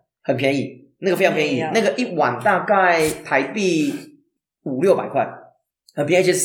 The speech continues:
Speaker 1: 那时候我是住，呃，大阪，所以在大阪那个很，很繁华的地方，这样算很便宜。那我为什么会住那？因为我觉得那个很有趣。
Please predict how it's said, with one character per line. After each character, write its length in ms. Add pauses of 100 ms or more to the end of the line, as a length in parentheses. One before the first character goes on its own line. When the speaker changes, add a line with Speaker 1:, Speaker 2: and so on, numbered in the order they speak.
(100)
Speaker 1:
那 80
时 120
候 80
我 40
是 140
住， 680 (220)
呃， 500
大 200
阪， 80 (480)
所 120
以 20
在 140
大 180
阪 100
那 60
个 80
很， 280
很 200
繁 180
华 140
的 60
地 60
方， 140 (280)
这 100
样 80
算 160
很 100
便 140
宜。 140 (500)
那 240
我 60
为 60
什 60
么 60
会 60
住 100
那？ 100
因 60
为 60
我 60
觉 120
得 60
那 100
个 60
很 120
有 120
趣。 320